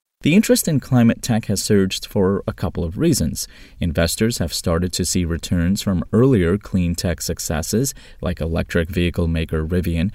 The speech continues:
creating an appetite for more of them. The political will to decarbonize has also become stronger over the past few years. Leaders in the United States and Europe have called for drastic reductions in greenhouse gas emissions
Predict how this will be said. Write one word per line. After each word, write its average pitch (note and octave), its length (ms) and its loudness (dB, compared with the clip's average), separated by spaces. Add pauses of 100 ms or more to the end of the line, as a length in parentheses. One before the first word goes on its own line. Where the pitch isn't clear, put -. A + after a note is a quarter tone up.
(260)
creating F2+ 440 4
an E2 220 0
appetite F2+ 560 0
for A#2+ 180 4
more A2+ 300 4
of - 140 -4
them. - 260 -6 (300)
The A2+ 100 2
political D3+ 560 2
will C3 220 4
to B2+ 120 2
decarbonize F#2+ 760 0
has A#2+ 140 2
also B2 280 2
become E2+ 340 -2
stronger E2 560 -2
over F2 220 0
the D#2+ 100 -2
past E2 480 -4
few F2+ 240 -2
years. F2 580 -2 (340)
Leaders A#2 400 4
in G#2+ 100 6
the F2+ 100 4
United F2 480 0
States A#2 440 0
and D#2+ 160 0
Europe A#2 360 2
have F2 160 -2
called A#2+ 320 2
for G#2+ 140 0
drastic B2 580 -2
reductions A2+ 640 0
in D#2+ 80 -2
greenhouse F2+ 500 0
gas D#2+ 320 -4
emissions D#2+ 460 -4